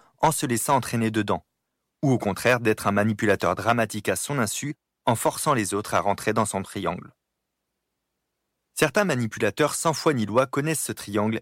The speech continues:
et n'hésitent pas à jouer avec vos émotions pour vous forcer à rentrer dans le rôle qui les arrangera. Ce faisant,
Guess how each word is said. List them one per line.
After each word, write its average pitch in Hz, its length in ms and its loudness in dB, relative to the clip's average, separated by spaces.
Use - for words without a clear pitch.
et 120 100 0
n'hésitent 139 320 -4
pas 202 140 2
à 135 60 6
jouer 123 240 2
avec 110 200 0
vos 104 140 2
émotions 127 520 0
pour 151 180 2
vous 113 120 -6
forcer - 400 0
à 139 60 4
rentrer 107 320 -2
dans 117 120 2
le 101 100 2
rôle 107 260 0
qui - 120 -10
les 98 180 0
arrangera. 92 460 -2
Ce - 140 2
faisant, 104 460 0